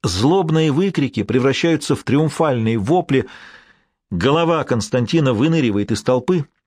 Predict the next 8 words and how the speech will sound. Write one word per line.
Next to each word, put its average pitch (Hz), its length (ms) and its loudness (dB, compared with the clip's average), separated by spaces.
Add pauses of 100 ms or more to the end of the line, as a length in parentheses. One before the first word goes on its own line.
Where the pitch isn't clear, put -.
(420)
как 98 180 -2
будто 139 260 0
некая 139 320 2
сила 147 320 2
возносит 143 680 0
его 147 200 0
к - 60 -8
небесам. 147 580 0